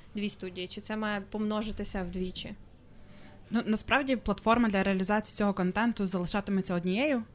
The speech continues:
Speaker 1: Мгм.
Speaker 2: От, але я думаю, ну, все рівно потрібна буде якась одна людина, яка, ну, також нам допомагатиме,
Speaker 1: Мгм.
Speaker 2: якось нас буде фокусувати, що
Speaker 1: Мгм.
Speaker 2: саме нам потрібно робити, буде скориговувати всі наші дії.
Speaker 1: Мгм.
Speaker 2: От, але я думаю, ну, не треба ще там додаткових мільйон людей.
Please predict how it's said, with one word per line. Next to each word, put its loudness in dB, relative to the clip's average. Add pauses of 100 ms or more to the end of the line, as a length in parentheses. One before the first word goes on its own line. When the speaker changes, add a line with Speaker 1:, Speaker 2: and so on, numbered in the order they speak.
(120)
Speaker 1:
Мгм. -2 (120)
Speaker 2:
От, 0
але 2
я 4
думаю, 4
ну, 4
все -2
рівно 4
потрібна 0
буде 0
якась 0
одна 0
людина, 0
яка, -2
ну, 0 (200)
також -2
нам -2 (380)
допомагатиме, 0 (100)
Speaker 1:
Мгм. 0
Speaker 2:
якось -2
нас 2 (100)
буде -2 (240)
фокусувати, -2 (140)
що -8
Speaker 1:
Мгм. 2
Speaker 2:
саме 4
нам 4
потрібно 0
робити, 0
буде -2
скориговувати 0
всі -2
наші -2
дії. 0 (180)
Speaker 1:
Мгм. -2
Speaker 2:
От, -2
але 0
я 0
думаю, 0
ну, -2
не -2
треба -2
ще -8
там -8
додаткових -4
мільйон 0
людей. 2